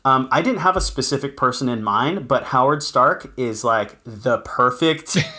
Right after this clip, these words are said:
<laughs> the perfect character for that. Like, I'm a little jealous. I didn't think of that. Um, <laughs>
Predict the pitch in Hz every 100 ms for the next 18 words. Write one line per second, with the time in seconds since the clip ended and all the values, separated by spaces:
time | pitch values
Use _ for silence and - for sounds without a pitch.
0 | 160 - - - - 147 180 170 - 151
1 | 170 170 196 - - - 123 147 196 190
2 | 185 196 147 127 143 147 170 156 117 135
3 | 147 - 117 143 185 - 202 196 208 208
4 | 214 - - 185 - - 143 123 110 -